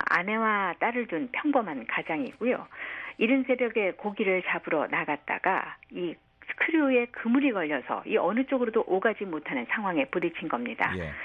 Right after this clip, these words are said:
Speaker 1: 조류에 밀려서 남쪽으로 도착을 하게 되는데요. 이 남철우 씨의 배를 발견한 이 임진강변의 한국 군인들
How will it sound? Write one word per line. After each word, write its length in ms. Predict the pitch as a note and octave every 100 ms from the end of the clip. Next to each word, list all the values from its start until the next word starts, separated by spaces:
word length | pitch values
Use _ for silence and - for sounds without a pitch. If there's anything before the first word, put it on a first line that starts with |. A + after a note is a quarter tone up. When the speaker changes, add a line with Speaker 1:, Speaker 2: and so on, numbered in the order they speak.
| - - -
Speaker 1:
조류에 460 | - G3+ G3+ G#3 F#3+
밀려서 640 | D#3+ F#3 F3+ E3 F#3+ F#3+ -
남쪽으로 720 | D#3 F3+ - A3+ G3 D#3 C#3 -
도착을 440 | F#3 - D3+ C#3+
하게 240 | - -
되는데요. 680 | D#3 E3+ D3+ C3 B2 G#3+ B3 - - - -
이 180 | G#3+ G3 - _ - - _
남철우 440 | - F#3 G#3 C#4+ C4+
씨의 500 | - B3 A3 F3+ -
배를 260 | - G3+ A3
발견한 540 | G3 F3 E3 D#3+ E3 E3 - - -
이 280 | D3+ E2 -
임진강변의 1040 | G3+ G#3+ G#3+ G#3+ F#3+ F3 D#3+ D3 D#3 E3+
한국 420 | - G#3+ G3 F#3+
군인들 560 | - G#3+ G#3 D#3 C3+ G#2+